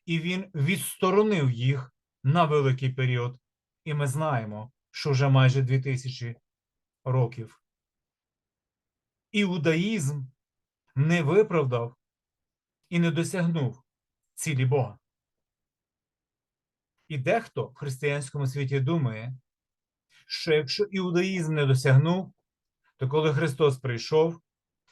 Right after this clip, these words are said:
він підняв моральний кодекс на вищий рівень.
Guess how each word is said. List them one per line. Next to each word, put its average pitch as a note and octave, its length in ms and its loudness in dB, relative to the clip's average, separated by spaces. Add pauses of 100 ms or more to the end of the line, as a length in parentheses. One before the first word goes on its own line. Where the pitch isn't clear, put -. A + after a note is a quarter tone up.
(140)
він C#3+ 420 -2
підняв E3 600 2
моральний C#3 540 2
кодекс E3+ 520 -4 (180)
на F#3+ 260 2
вищий D#3 580 2
рівень. A2 460 -4